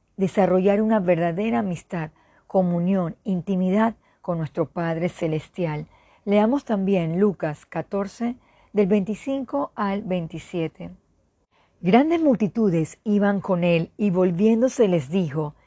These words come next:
"Si alguno viene a mí y no aborrece a su padre, y madre, y mujer, e hijos, y hermanos, y hermanas,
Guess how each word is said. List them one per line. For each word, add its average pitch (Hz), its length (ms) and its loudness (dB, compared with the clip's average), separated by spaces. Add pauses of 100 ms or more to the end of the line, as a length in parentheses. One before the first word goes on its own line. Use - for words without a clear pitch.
(160)
"Si - 240 0
alguno 185 540 4
viene 202 480 2
a 269 40 2
mí 185 300 0 (340)
y 202 180 2
no 185 200 4
aborrece 208 580 2
a 160 60 -2
su 170 220 -8
padre, 170 560 -4 (280)
y 190 140 0
madre, 180 600 2 (180)
y 202 100 -2
mujer, 170 600 0 (380)
e 190 260 0
hijos, 190 680 -2
y 190 140 4
hermanos, 180 800 2
y 185 140 2
hermanas, 208 640 0